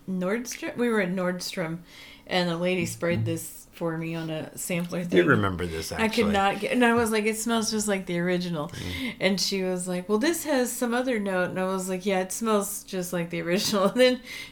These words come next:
Speaker 1: it, like, dried down on the test strip, and I, I was like, "Oh, that does smell good." <laughs> Anyway, uh, so this is L'Interdit Rouge. So it's a L'Interdit flanker. Um,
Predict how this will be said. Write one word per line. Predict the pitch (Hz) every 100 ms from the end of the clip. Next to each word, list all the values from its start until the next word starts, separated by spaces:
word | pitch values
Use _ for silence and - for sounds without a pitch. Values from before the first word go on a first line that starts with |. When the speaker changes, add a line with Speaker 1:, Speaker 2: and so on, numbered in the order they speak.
| -
Speaker 1:
it, | 240 240 -
like, | 220 208 202
dried | 202 196 202
down | 190 190 190
on | 185 180
the |
test | 185 208 185
strip, | - 208 196
and | 190 185
I, | 180 - 113 -
I | 220
was | 220
like, | 214 220
"Oh, | 302
that | 285 -
does | 330 -
smell | 247 208
good." | 202 202 196
<laughs> | - - 415 392 349 269 - -
Anyway, | - 190 156 185 - -
uh, | 202 185 180 160
so | - 220
this | 214 285 285
is | 330 262
L'Interdit | 220 240 247 240 233 208 202 170
Rouge. | 170 185 233 294 - - - - - -
So | - - 202 180
it's | 196 202
a | 190
L'Interdit | 180 185 180 185 180 175 -
flanker. | 175 170 175 156 160 214 - -
Um, | 190 190 190 190 196 202